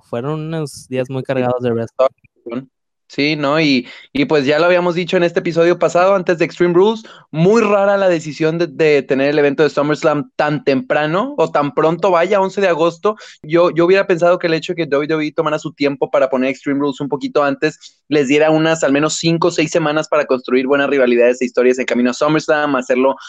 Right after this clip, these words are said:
Speaker 2: no sé, el dieciocho tal vez, pero no. Tienen solamente cuatro semanas, de las cuales podemos decir que desperdiciaron una,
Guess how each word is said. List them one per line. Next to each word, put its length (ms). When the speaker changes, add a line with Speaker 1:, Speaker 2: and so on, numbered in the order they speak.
Speaker 2:
no 100
sé, 240
el 80
dieciocho 720
tal 220
vez, 260
pero 160
no. 180
Tienen 300
solamente 440
cuatro 240
semanas, 380
de 80
las 160
cuales 400
podemos 380
decir 320
que 220
desperdiciaron 800
una, 320